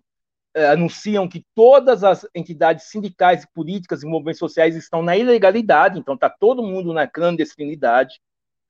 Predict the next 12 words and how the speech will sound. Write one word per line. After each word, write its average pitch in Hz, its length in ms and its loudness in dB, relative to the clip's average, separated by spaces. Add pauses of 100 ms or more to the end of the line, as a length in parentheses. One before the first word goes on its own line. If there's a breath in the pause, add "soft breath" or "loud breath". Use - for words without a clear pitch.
(280 soft breath)
é, 170 520 6
e, 254 420 0
é, 185 380 6 (200)
começam 190 460 2
a 214 60 0
perseguir 196 880 -6 (200)
aí 147 300 -2
todos 180 220 0
os - 20 -20
setores 170 340 -2
da 196 100 -4
população, 208 600 -8